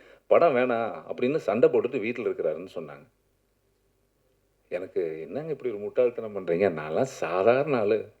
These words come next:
என்னங்க என்ன போய் இப்படி பண்ணிட்டீங்களே?" "இல்ல, இல்ல சாமி, என் கதைக்கு இந்த நீங்க இருந்தா சிறப்பா இருக்கும், சிந்தனை போக்குன்னு" சொல்லி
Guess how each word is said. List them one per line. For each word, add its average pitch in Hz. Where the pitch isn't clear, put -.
என்னங்க 117
என்ன 92
போய் 165
இப்படி 131
பண்ணிட்டீங்களே?" 98
"இல்ல, 156
இல்ல 180
சாமி, 120
என் 101
கதைக்கு 131
இந்த 107
நீங்க 92
இருந்தா 107
சிறப்பா 107
இருக்கும், 92
சிந்தனை 98
போக்குன்னு" 80
சொல்லி 80